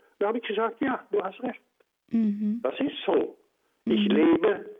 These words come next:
Speaker 1: mit die Gatsche."
Speaker 2: Mhm.
Speaker 1: Aber man kann dann doch von innen i-, immer noch, äh, Sinto bleiben.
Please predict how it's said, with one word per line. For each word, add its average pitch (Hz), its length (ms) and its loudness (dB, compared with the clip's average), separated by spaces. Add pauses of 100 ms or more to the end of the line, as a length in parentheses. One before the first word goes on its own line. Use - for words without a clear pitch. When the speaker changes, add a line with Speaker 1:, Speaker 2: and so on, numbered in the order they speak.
(300)
Speaker 1:
mit 202 260 2
die 220 140 0
Gatsche." 117 560 2 (400)
Speaker 2:
Mhm. 214 480 0 (540)
Speaker 1:
Aber 180 380 4 (640)
man 185 240 0
kann 220 320 0
dann 175 280 0
doch - 460 2 (720)
von 165 160 2
innen 160 520 4 (160)
i-, - 260 0
immer 202 180 2
noch, 156 500 0 (580)
äh, - 60 -4 (640)
Sinto 285 320 6
bleiben. 127 480 4